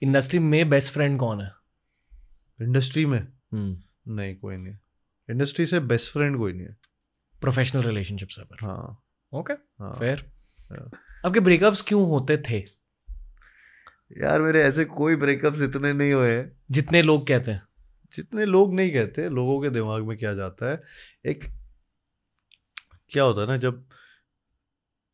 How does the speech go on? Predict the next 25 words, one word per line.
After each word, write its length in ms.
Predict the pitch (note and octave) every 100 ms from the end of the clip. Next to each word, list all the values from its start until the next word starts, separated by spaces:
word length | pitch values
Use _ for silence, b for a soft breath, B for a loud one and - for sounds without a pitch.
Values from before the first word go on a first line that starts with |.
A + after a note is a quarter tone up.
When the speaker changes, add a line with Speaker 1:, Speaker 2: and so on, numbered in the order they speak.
| _ -
Speaker 2:
एक 180 | B2 C#3
आध 80 | B2+
दो 160 | C3+
स्टोरीज 380 | B2+ A#2+ A#2 A2+
आ 80 | G#2
जाती 240 | F#2+ F#2 G#2+
है 40 |
ना 80 | B2
लाइफ 260 | G#2 G2+
के 140 | - G2+
बारे 240 | F#2 F#2
में 100 | F#2+
आपकी, 280 | F#2+ - - _ _ b b b b _
तो 60 | C3+
वो 280 | D3 E3+ -
कई 140 | B2+
बार 160 | B2+ C#3
ना 80 | E3
चिपक 380 | E3+ B2+ C3 A#2
जाती 320 | F#2+ F2+ F#2+
है 60 |
दिमाग 240 | F#2+ F#2 F#2
में, 200 | F#2 A#2+ - _ _ _ _ _ b b b B2
और 120 | B2+
वो 440 | A2+ C#3 E3+ F3+